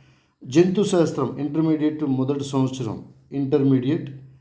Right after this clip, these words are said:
మొదటి సంవత్సరం జంతు శాస్త్రము, దీన్ని already మనం డిస్కస్ చేస్తున్నాం. దీనిలో రెండవ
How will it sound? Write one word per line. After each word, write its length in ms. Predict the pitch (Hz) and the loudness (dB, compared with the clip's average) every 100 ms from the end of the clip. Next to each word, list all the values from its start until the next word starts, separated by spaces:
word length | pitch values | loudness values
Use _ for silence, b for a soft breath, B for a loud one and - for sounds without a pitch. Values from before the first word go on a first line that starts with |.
| b b b 135 | b b b -2
మొదటి 300 | 139 156 151 | 2 4 2
సంవత్సరం 600 | 147 139 135 139 151 - | 2 0 0 0 -2 -2
జంతు 260 | 135 139 160 | -4 -4 -4
శాస్త్రము, 720 | 135 135 - 131 120 113 - - | -2 -2 -2 -4 -4 -6 -12 -8
దీన్ని 260 | 135 127 120 | -4 -2 0
already 400 | 123 131 139 131 | 0 0 0 0
మనం 220 | 127 123 | 0 -2
డిస్కస్ 400 | 123 - 147 147 | -6 -6 -8 -6
చేస్తున్నాం. 420 | 139 - 170 196 196 B B B B B 151 | -8 -6 -4 -4 -8 B B B B B 2
దీనిలో 280 | 170 170 156 | 4 4 4
రెండవ 400 | 143 175 185 | 2 2 2